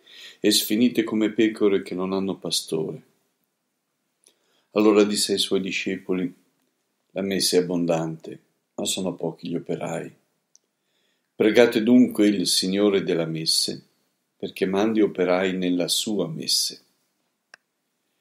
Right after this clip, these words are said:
Chiamati a sé i suoi dodici discepoli, diede loro potere sugli spiriti impuri per scacciarli e guarire ogni malattia e ogni infermità.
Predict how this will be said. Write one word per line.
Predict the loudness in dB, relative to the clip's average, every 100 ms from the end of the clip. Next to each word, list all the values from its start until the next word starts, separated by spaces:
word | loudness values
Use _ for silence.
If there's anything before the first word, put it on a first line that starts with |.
| _ _ _
Chiamati | -6 -4 -2 -2
a | 0
sé | 2 4
i | 4 0
suoi | -2 -2 0
dodici | -2 -2 -4 -6
discepoli, | -6 -6 -6 -6 -8 -10 -12 _ _ _ _ _ _ _ _
diede | 0 2 4
loro | 6 6 6 4
potere | 2 -2 0 0 0 -2 -4
sugli | -8 -6 -4
spiriti | -4 -2 -2 -2 -4
impuri | -6 -6 -4 -4 -4
per | -4 -4
scacciarli | -4 -4 -4 2 2 2 0
e | -2
guarire | -2 -2 -2 0
ogni | 0 -2
malattia | -2 -2 -4 -6 -2 0
e |
ogni | 0 -2
infermità. | -6 -6 -4 -4 -6 -10 -12